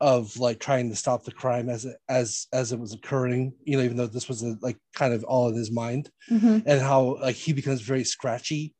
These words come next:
Speaker 1: the artwork for him, and he kind of, he's kind of, like, fading away as the,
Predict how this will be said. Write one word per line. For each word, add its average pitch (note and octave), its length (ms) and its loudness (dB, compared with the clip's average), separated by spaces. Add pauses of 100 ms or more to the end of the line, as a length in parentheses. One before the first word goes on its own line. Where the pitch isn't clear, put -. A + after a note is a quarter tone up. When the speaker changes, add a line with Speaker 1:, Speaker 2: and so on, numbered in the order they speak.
(160)
Speaker 1:
the B2+ 60 2
artwork C3 340 4
for D3+ 140 -4
him, D3+ 320 -2 (500)
and D3+ 100 0
he C3 80 -2
kind C#3 220 0
of, B2+ 160 0
he's B2 140 -8
kind C#3+ 180 0
of, A#2+ 80 -4
like, - 80 -20
fading B2+ 320 -2
away A#2+ 340 -2
as A#2+ 240 -6
the, A2+ 220 -8